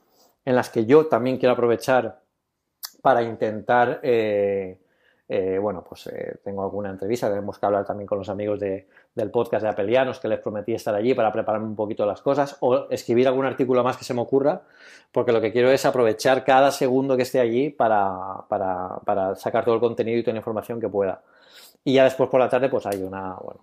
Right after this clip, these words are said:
eh, eh, Apple, la gente de prensa, eh, se, hay una especie de, de una pequeña cena ent-, para todos los compañeros de prensa y, y nos iremos a cenar por allí seguramente, pues, a, comentando la jugada de todo lo que se ha presentado.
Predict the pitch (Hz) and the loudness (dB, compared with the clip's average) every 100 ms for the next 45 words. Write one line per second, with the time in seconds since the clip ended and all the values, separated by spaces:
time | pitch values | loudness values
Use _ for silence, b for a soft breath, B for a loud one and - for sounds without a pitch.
0 | - - - 92 95 95 - _ - - | -18 -14 -14 -14 -14 -14 -14 _ -18 -16
1 | - - - - 110 113 b b b - | -12 -4 -2 0 -2 -4 b b b -4
2 | 113 - 113 117 113 113 117 127 113 107 | -2 -2 0 2 2 2 0 0 0 0
3 | 98 - - 95 95 - - - - - | -6 -10 -8 -6 -6 -8 -12 -20 -16 -16
4 | - - 123 117 113 - - 117 110 110 | -14 -4 0 2 0 -2 2 4 4 2
5 | 107 107 107 107 110 110 117 117 95 127 | 2 0 0 0 -2 -2 0 -2 2 4
6 | 123 110 107 - 110 101 117 107 113 110 | 4 0 -6 -2 -2 2 2 2 0 0
7 | 110 110 110 117 120 123 135 156 - b | 2 2 2 2 0 2 0 0 -10 b
8 | b b _ 120 104 101 95 92 - 104 | b b _ 2 4 4 2 0 -4 -2
9 | 95 95 98 107 104 101 110 104 104 98 | -2 -2 -2 0 0 -2 -2 0 0 2
10 | 98 101 107 95 87 90 107 104 - _ | 2 0 0 0 -2 -4 -4 -4 -6 _
11 | - 95 101 101 110 113 117 - 110 104 | -4 0 0 2 2 4 4 4 4 6
12 | 110 104 104 104 104 110 101 - 87 - | 6 6 4 4 4 2 -2 -6 -6 -6
13 | - | -6